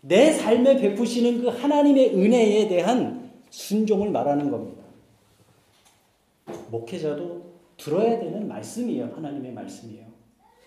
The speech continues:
그리고 섬김은 그 순종의 바탕을 둘 때 그 결과로서 나타나는 것이 바로 섬김입니다.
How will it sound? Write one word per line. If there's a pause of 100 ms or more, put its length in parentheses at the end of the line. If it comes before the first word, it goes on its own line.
(400)
그리고
섬김은 (480)
그
순종의
바탕을
둘
때 (320)
그
결과로서
나타나는
것이
바로
섬김입니다.